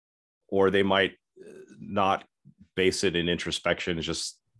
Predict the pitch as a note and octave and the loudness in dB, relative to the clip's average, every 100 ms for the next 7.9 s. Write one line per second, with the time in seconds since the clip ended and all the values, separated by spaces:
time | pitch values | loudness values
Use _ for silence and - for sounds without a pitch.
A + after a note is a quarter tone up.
0 | _ _ _ _ _ - - G2+ - - | _ _ _ _ _ -10 -4 -2 -4 -6
1 | - - - G#2+ G2 G2 G2 D2 - - | -6 -8 -4 0 2 2 0 -4 -10 -20
2 | - G#2+ G2 F#2 F2 F2+ F2+ F#2 F2+ F2 | -4 -2 0 0 0 0 0 0 0 0
3 | B1+ - D#2+ E2+ - F#2+ F2+ E2 - G#2+ | -2 -8 -6 -4 -4 -4 -4 -4 -6 -2
4 | F2 D2 D2+ D#2+ F2+ F#2 - _ _ _ | -2 0 0 2 2 0 -2 _ _ _
5 | _ _ - G#2 G2 F#2+ - - - - | _ _ -4 -2 0 -2 -4 -16 -8 -6
6 | F2 A#2+ B2+ - - G2+ G2 F2 G#2 - | 0 4 2 0 -2 2 2 2 0 -2
7 | - F#2+ F2+ F2+ E2+ - E2+ D#2+ D2 | -2 0 2 0 -2 -6 -4 -4 -4